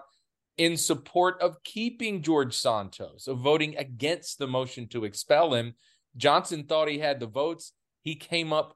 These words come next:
wildly short on that one, too. They've pulled spending bills. He struggles to get the votes to pass rules, to maybe pass spending bills. So does he have the votes? We can't trust,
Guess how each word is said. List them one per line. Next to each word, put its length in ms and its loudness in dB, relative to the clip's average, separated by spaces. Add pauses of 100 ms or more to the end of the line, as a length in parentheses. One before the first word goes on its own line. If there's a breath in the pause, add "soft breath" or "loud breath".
(160)
wildly 840 4
short 360 -2
on 160 0
that 200 -4
one, 260 -10
too. 340 2 (240 soft breath)
They've 300 0
pulled 260 0
spending 640 -2
bills. 260 -2 (240)
He 140 2
struggles 580 2
to 120 -10
get 240 0
the 80 -8
votes 420 -2 (200)
to 100 0
pass 340 2
rules, 720 0 (200)
to 100 -4
maybe 420 2
pass 320 -6
spending 420 -8
bills. 340 -18 (260)
So 400 4 (200 soft breath)
does 240 6
he 120 -4
have 200 -2
the 60 -8
votes? 320 -2 (100)
We 140 -6
can't 400 -4
trust, 760 -2